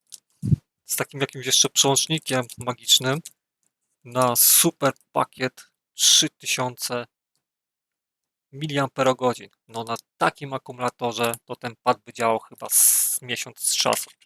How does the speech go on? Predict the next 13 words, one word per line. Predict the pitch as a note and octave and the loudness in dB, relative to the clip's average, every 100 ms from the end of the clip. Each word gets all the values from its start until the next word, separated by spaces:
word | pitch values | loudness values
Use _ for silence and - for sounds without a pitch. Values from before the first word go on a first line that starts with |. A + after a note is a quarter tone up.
| _ | _
Nie | D#3+ C#3+ | -14 -10
no, | A#2 | -8
żartuję. | A2 - A#2+ G2 _ _ _ _ _ _ | -10 -12 -14 -16 _ _ _ _ _ _
Z | - | -8
tydzień | D3+ D3+ D#3+ - _ | -4 -4 -4 -6 _
podejrzewam, | D3 D3 C#3+ C#3+ C3+ | -4 -2 0 0 0
że | |
na | C3+ | -4
pewno. | C3 A#2+ G#2+ | -2 -4 -4
Dobra, | C#3 A2+ | -6 -6
składam | - - D3 D3 | -6 -2 0 -2
go | C3 | -4
powolutku, | - C3 B2 - B2 C#3+ | -6 -6 -6 -10 -6 -6